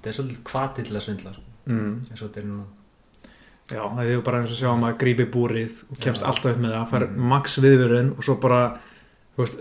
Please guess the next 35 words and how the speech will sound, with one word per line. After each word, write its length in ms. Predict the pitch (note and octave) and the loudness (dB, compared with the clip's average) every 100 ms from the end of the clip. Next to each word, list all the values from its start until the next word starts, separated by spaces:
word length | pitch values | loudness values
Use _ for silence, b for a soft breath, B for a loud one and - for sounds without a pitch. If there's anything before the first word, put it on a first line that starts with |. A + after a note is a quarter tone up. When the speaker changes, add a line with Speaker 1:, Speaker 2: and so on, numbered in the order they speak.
| - | 0
Speaker 2:
skiptir 240 | D3 C#3 | 2 2
ekki 120 | C3 | 4
máli 240 | C#3 C#3+ C3+ | 6 6 6
hversu 300 | C#3+ C3+ B2 | 2 2 4
vel 220 | D3 D3+ | 6 6
og 60 | C3 | 4
slast 360 | D#3 D3 - - | 2 0 -2 -2
frá 180 | D3+ | 0
sig, 140 | A#2 A2 | 2 0
þú 160 | B2+ B2 | -2 -2
færð 180 | - C#3 | -2 0
ekki 80 | C#3+ | 2
eins 120 | B2+ | 4
og 100 | C#3 | 4
refsistig, 500 | D3 - - A2 B2+ C3 G#2+ | 4 0 -2 -2 -2 -6 -12
Speaker 1:
Nei. 200 | G#2 G2+ | -10 -4
Speaker 2:
færð 140 | B2+ | 2
aldrei 240 | B2+ C3+ C3+ C#3 | 2 2 2 4
refsistig 300 | C#3 C3+ C#3 | 2 2 4
fyrir 160 | C3+ C3+ | 6 4
að 60 | |
pota 220 | - C#3+ C#3 | 4 6 8
í 40 | C#3 | 6
augun 120 | C3+ | 4
á 40 | |
andstæðingnum. 380 | C3 A#2+ A2 A2+ C3+ | 0 -2 -2 -2 -4
Speaker 1:
Mhm. 160 | G#2 G2+ G2+ | -6 -10 -10
Speaker 2:
Bara 140 | - C3+ | 0 2
eins 160 | F3 | 4
og 240 | F3 D#3 - B B B B C#3+ - - | 6 4 4 B B B B -12 -12 -10
Volkov 540 | D3+ D#3 - C#3+ B2+ B2 B2+ | -2 0 0 2 4 4 0
og 40 | |
Stefán 240 | - C3 B2 | 0 2 2
Strú. 240 | A2+ G2+ - - | 0 -4 -6 -12
Speaker 1:
Mhm. 380 | A2+ G#2+ G2+ | -8 -6 -8